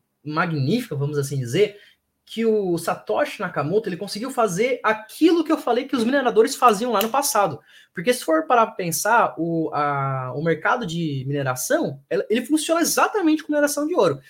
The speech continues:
Se o Bitcoin tá subindo, existe possibilidade de mais mineradores. Se ele tá caindo,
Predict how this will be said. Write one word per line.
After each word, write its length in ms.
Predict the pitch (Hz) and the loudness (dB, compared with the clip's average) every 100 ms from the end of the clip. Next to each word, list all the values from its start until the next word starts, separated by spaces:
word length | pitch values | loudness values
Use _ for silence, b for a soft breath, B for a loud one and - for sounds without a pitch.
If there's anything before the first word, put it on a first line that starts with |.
| B | B
Se 100 | - | -6
o 60 | 277 | -4
Bitcoin 360 | 285 - 190 | -4 -4 -4
tá 120 | 180 185 | -2 -2
subindo, 400 | 285 220 214 302 | -4 -4 0 2
existe 340 | 202 220 - | 0 -4 -10
possibilidade 560 | - 208 214 240 175 175 | 0 2 2 0 0 0
de 100 | 226 | 0
mais 200 | 160 147 | 0 0
mineradores. 400 | 175 285 190 147 | 0 2 2 0
Se 180 | - | 0
ele 80 | 190 | 0
tá 140 | 190 190 | 0 0
caindo, 340 | 233 190 | 0 0